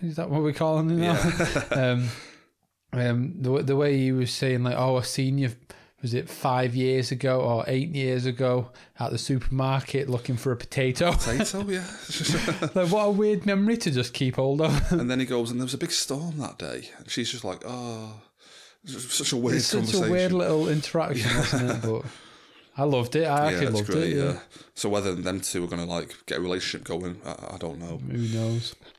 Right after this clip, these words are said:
Speaker 2: Uh, we go from there to Sarah Palmer now, in her home, the same home that Laura grew up in. She's watching a boxing match on T V.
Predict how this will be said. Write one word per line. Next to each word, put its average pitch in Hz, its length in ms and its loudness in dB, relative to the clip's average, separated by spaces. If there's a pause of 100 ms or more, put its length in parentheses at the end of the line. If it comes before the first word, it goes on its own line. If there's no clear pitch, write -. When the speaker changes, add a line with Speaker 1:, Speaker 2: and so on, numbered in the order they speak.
(260)
Speaker 2:
Uh, 90 300 0 (280)
we 98 220 0
go 110 240 0
from 98 240 -4
there 90 360 0
to 87 540 -2 (580)
Sarah 92 320 -2
Palmer 87 400 -2
now, 76 220 -6 (340)
in 90 140 -6
her 90 280 -2 (140)
home, 87 280 -4
the 85 60 -4
same 90 300 -2
home 87 320 -4
that - 120 -6
Laura 87 380 -2 (160)
grew 90 260 -4
up - 140 -12
in. 85 180 -10 (1900)
She's 101 460 -2
watching 113 380 0
a 107 40 -2
boxing 104 420 -2
match - 260 -4
on 90 80 -4
T 92 240 -4
V. 90 340 -4